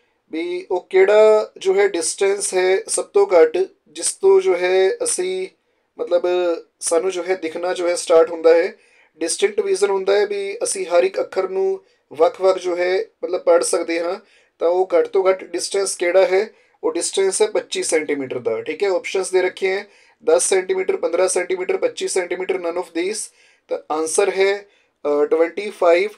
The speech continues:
ਸੈਂਟੀਮੀਟਰ ਜਾਂ ਫਿਰ ਪੱਚੀ ਸੈਂਟੀਮੀਟਰ। ਨੈਕਸਟ ਹੈ ਜੀ, critical angle of light passing from glass to air is minimum four।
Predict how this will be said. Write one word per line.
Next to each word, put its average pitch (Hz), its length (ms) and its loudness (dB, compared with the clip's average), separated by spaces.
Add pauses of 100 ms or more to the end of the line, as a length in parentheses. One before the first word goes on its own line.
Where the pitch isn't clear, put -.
(140)
ਸੈਂਟੀਮੀਟਰ 180 960 2
ਜਾਂ 156 160 -4
ਫਿਰ 190 140 0
ਪੱਚੀ 190 560 -2
ਸੈਂਟੀਮੀਟਰ। 135 840 -4 (2750)
ਨੈਕਸਟ 175 360 -2
ਹੈ 202 100 4
ਜੀ, 214 340 -6
critical 220 440 4
angle 196 540 0 (100)
of 190 80 -2 (120)
light 165 320 2
passing 170 600 0
from 202 300 0
glass 165 880 2
to 208 120 -4
air 156 420 4
is 190 580 -8
minimum 180 300 -4
four। - 580 -4